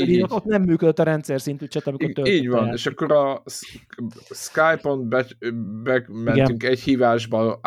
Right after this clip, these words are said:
Speaker 1: iPhone-on,
Speaker 2: Azaz.
Speaker 1: mindenki fölvette a játék fülesét, a, ami most egy normális füles, és alá betömködtük az iPhone-hoz kapott headsetet. Na, hát a nyomorúságosságnak egy olyan szintjét sikerült nagyon hamar elérni, amit, amit, igen, az,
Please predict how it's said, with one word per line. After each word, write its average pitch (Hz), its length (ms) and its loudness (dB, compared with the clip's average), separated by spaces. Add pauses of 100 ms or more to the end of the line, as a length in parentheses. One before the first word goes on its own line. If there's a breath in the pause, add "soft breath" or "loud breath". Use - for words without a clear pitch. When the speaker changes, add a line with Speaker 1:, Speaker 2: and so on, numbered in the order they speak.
(140)
Speaker 1:
iPhone-on, 139 460 -4
Speaker 2:
Azaz. 127 340 0
Speaker 1:
mindenki 156 340 0
fölvette 123 560 2
a 117 60 4
játék 117 540 2
fülesét, 131 640 0
a, 101 280 2
ami 110 180 -4
most 107 300 -6
egy 101 100 -4
normális 110 580 0
füles, 147 340 0
és 120 160 -10
alá 123 380 4
betömködtük 113 640 0
az 107 120 -2 (180)
iPhone-hoz 98 420 -8
kapott - 400 -8
headsetet. 95 500 -10
Na, 135 180 -6
hát - 220 -6
a 135 80 2
nyomorúságosságnak 131 1600 0
egy 131 180 -2
olyan 147 160 -2
szintjét 113 560 -6 (280 loud breath)
sikerült 123 420 -2
nagyon 127 360 4
hamar 92 420 -2
elérni, 98 460 -4
amit, 107 260 -8 (1080 loud breath)
amit, - 420 -10 (280)
igen, 107 280 -14
az, 120 220 -12